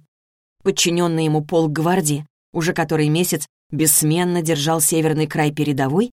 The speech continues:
а в последние дни попытки вытеснить окопавшихся рыцарей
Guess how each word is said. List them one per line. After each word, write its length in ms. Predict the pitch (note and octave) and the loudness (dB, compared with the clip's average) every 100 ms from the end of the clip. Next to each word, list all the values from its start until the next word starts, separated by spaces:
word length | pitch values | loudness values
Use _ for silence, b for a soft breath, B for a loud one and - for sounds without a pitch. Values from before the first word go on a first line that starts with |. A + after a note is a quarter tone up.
| _ _ _ - | _ _ _ -8
а 80 | |
в 80 | D3 | -4
последние 540 | F#3 G3 C#4+ A#3 B3 B3 | 0 2 2 2 4 4
дни 280 | G3 B3 | 2 0
попытки 520 | D4+ D3 D3 A3+ - G3 | 0 -4 0 -2 2 2
вытеснить 600 | F#3+ G3+ G3 G3 F#3+ - | 2 0 -2 2 0 0
окопавшихся 880 | F3 D#3 D3+ E3+ D#3+ - C#3 - C#3 | -4 -2 0 0 -2 -4 -4 -2 0
рыцарей 420 | G#3+ - G#3 G3+ | 0 2 2 0